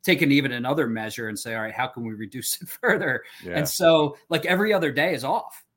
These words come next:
Speaker 1: Uh,
Speaker 2: Hmm.
Speaker 1: there's, like, there's no training camp flow like there used to be, where you're just in it and, like, that's it, and that's your existence, and you're in Lehigh, and you're,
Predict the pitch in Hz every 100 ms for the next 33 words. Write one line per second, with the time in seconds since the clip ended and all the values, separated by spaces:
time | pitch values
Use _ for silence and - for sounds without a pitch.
0 | _ 139 127 120 117 117 143 117 127 117
1 | - 131 - 127 143 147 143 151 139 135
2 | 127 - 135 131 120 113 110 113 120 107
3 | 101 98 101 104 101 - - 131 139 135
4 | - _ 113 104 98 101 _ 110 104 -
5 | - - 147 143 143 113 - 113 95 92
6 | 135 - 135 131 110 104 101 107 131 120
7 | 117 113 110 104 95